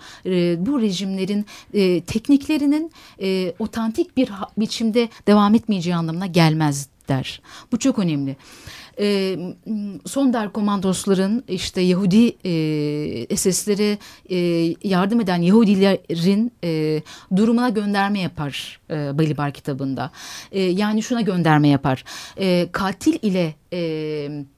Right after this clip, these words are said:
kurban arasındaki ilişkinin kaybolduğu, e, şiddeti değerlendirmeye kalktığımızda, e, iyi ve kötü kavramlarının çok muğlaklaştığı bir çağda yaşıyoruz.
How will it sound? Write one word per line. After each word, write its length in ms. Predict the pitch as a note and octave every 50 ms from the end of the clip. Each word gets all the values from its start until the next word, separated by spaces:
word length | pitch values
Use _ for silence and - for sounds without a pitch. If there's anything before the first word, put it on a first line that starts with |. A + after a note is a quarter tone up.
| _ _ _ _ _ _ _ _ _ _ _ _ _ _ _ - - -
kurban 400 | - - G#3+ G#3 F#3+ G3 A3+ C4
arasındaki 560 | G#3+ A3 G3+ G3+ F#3+ - A3 G3+ G#3 G#3+ - -
ilişkinin 560 | G#3+ G#3 F#3 - - A#3 A3+ A#3 B3 B3+ B3+
kaybolduğu, 840 | - - G#3+ G#3+ A#3+ A3 E3 D3+ C#3 C3+ B2+ B2+ C#3+ C#3 B2+ - - _ _ _ _ _ _ _ _ _ _ _ -
e, 760 | F3+ E3+ E3 D#3+ D#3 D3+ D3+ D3+ D3 D3 C#3+ G#2+ G#2+ A2+ - _ - - - - -
şiddeti 800 | - - - A#3 F#3 F3+ A#3+ C4 B3+ - _ _ - - E4 C#4+
değerlendirmeye 760 | D#4 D#4 D4+ C#4+ C4+ B3+ C4 C4 B3 B3 A#3+ A#3+ B3+ C4+ C#4
kalktığımızda, 840 | C#4 - B3 A3 - - - A#3 A3+ A3 A3 G#3 G#3 G3+ A3 A3+ A#3 A3+ - - - - - - -
e, 600 | G#3 G3+ F#3+ F#3+ F#3 F3+ F3+ F3+ F3 F3 F3 F3 E3+ E3+ D3+ C3+ A2+ A2 A#2 C#3 - - - _ - - F3+ F3+ - - F#3 F3 - - - - - _ -
iyi 260 | B3 A#3+ B3+ D4+ C#4+
ve 80 | D4+ C#4+
kötü 560 | - - C4+ A#3+ - - - D4 C#4 C4+ C#4 - -
kavramlarının 760 | - B3 A#3+ A#3 B3 A#3+ A#3+ A#3 A#3 B3 B3 A#3+ A#3+ B3 A#3+ A#3 - -
çok 260 | - - - F4 - -
muğlaklaştığı 920 | A#3+ G#3 A3 A#3 A#3+ A3 G#3+ - B3 A#3 A#3 - - - - C4 C4 C4
bir 60 | G#3+ F#3
çağda 340 | - - D3+ C#3 C3 C#3
yaşıyoruz. 680 | C3+ C3+ B2+ - - - B2+ B2+ - - - - - -